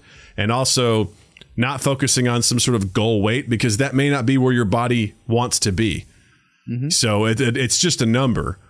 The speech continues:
Speaker 1: And I have a number in mind. I don't know if it's feasible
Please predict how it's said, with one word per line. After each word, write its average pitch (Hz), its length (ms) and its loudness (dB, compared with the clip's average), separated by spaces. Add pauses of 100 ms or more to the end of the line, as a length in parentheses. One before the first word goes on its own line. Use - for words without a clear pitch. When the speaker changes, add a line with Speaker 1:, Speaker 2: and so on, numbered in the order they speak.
(160)
Speaker 1:
And 131 100 -2
I 165 80 -2
have 202 220 -2
a 165 40 0
number 156 340 2
in 110 80 2
mind. 147 320 0
I - 40 0
don't 226 80 0
know 175 80 2
if - 100 -4
it's - 160 0
feasible 135 720 -2